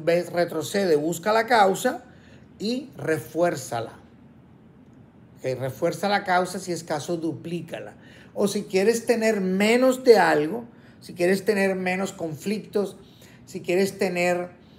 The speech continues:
eh, menos pensamientos negativos, si quieres tener menos miedo, por ejemplo, al fracaso y al rechazo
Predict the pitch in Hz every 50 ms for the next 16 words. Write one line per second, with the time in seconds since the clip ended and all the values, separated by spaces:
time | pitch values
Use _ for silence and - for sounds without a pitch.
0 | - - - - - - 165 170 170 170 170 165 160 165 175 185 196 202 190 -
1 | - 185 180 175 180 160 160 165 170 170 170 196 190 170 185 180 160 151 143 135
2 | - 190 185 196 196 185 - - - - 170 180 180 175 - - 180 180 180 165
3 | 160 170 180 190 190 196 190 - - 170 180 185 185 190 196 202 190 185 185 185
4 | 185 185 185 165 156 151 143 156 170 175 170 170 170 165 151 - - 147 135 127
5 | - 160 156 151 127 175 165 160 147 143 131 127 120 - - 170 160 156 - -
6 | - 175